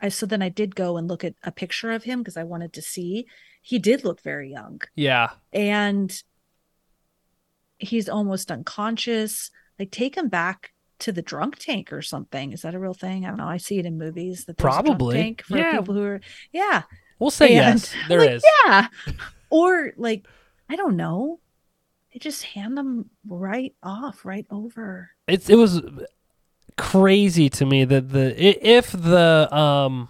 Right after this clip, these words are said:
Speaker 2: if the neighbor was truly there and, and agging on the way that she was,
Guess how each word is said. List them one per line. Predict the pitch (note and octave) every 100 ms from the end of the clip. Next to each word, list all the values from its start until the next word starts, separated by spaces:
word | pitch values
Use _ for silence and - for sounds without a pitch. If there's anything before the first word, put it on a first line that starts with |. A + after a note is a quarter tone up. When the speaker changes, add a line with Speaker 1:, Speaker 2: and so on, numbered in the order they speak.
| - - _
Speaker 2:
if | E3+ G#3 G#3
the | E3 D3+ D3+ D3 C#3
neighbor | D3 D#3 D#3+ D3
was | C3 A#2+
truly | - D3 C#3
there | B2+ C3 C3 C3
and, | B2 B2
and | A#2+ B2+ B2 -
agging | D3 D#3+ D#3
on | C#3 C#3
the | C#3
way | C3 C3
that | A#2+
she | - B2+
was, | A#2 D#3 D#3 A#2+ A#2+